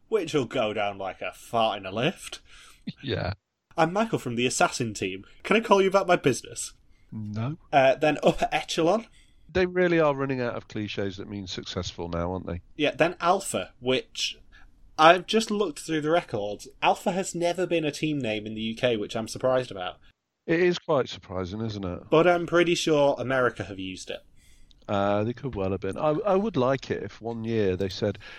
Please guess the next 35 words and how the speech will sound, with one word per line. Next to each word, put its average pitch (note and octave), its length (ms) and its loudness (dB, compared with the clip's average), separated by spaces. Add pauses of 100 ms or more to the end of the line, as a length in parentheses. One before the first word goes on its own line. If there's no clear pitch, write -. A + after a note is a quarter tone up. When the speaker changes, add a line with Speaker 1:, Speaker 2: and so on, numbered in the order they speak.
(100)
Speaker 2:
"Do - 120 -8
you - 20 0
know D3 140 4
what? A2 180 2
Instead G2+ 280 -4
of G#2+ 60 0
wasting A2 380 0
an G#2+ 100 0
hour, A2 140 0
why F#2+ 180 0
don't G2+ 140 -4
we G2+ 80 -10
just G2 220 -10
be - 60 -20
called G2 300 -4 (520)
Team G#2+ 260 -2
One?" G#2+ 260 0 (800)
Speaker 1:
<laughs> - 680 -10
Why C#3 120 8
don't D#3 100 6
we D3+ 80 -4
be B2 100 -6
called A2+ 420 0 (140)
the A2+ 260 -2
men's A2 460 -2
team? F#2 340 -8 (380)
Speaker 2:
Yeah. C3+ 500 4 (760)
Which A2+ 180 -6
could B2+ 140 -2
get A#2 120 4
interesting G2+ 520 -4
by F#2 160 -4
about F2+ 260 -6
episode F#2 380 -8
six. - 400 -8